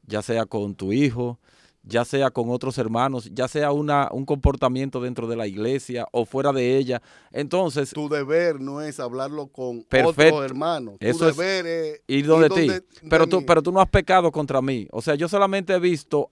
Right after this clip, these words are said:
Speaker 1: algo que, que incluso pudiera no ser pecaminoso.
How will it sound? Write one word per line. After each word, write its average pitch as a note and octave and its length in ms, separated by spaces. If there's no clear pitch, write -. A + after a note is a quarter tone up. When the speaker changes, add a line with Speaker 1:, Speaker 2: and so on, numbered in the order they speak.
Speaker 1:
algo C#3+ 680
que, D#3 200
que C#3+ 260
incluso D3 800
pudiera D#3 420
no D#3 160
ser D#3 380
pecaminoso. G#2+ 800